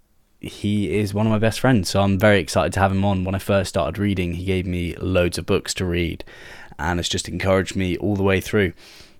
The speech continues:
Weirdly, he has no idea about Instagram, has no idea about podcasts. Um, he doesn't even listen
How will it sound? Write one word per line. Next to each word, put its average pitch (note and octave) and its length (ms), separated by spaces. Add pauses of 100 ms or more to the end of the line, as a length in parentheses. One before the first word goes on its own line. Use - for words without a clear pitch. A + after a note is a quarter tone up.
(600)
Weirdly, A2 300
he F2 80
has F#2+ 220
no G#2+ 220
idea F#2 240
about F2 200
Instagram, F2 380
has F2+ 200
no A2 240
idea F2 220
about E2 240
podcasts. - 720
Um, F#2 240
he F#2 80
doesn't G#2 220
even F#2 180
listen E2+ 340